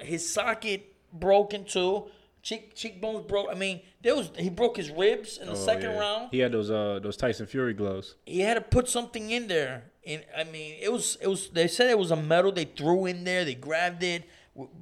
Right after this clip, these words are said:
Speaker 1: but the gloves back then, you could actually, it was easy to grab and hold. And he probably was just whacking this guy away. And they act, I mean, this guy's face was a mess.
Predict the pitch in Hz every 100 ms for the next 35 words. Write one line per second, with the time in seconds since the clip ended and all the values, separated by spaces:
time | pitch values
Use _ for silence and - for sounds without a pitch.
0 | - 143 139 131 165 185 180 165 170 165
1 | 165 170 165 160 147 - 147 143 180 160
2 | 120 123 143 139 123 123 120 151 139 123
3 | - - - - 147 151 208 208 180 165
4 | 127 113 131 147 170 165 165 170 175 180
5 | 190 240 254 - - - - 160 170 202
6 | - 247 277 254 175 185 175 277 - 202
7 | - 214 208 202 190 - - - 196 196
8 | 233 320 359 294 - -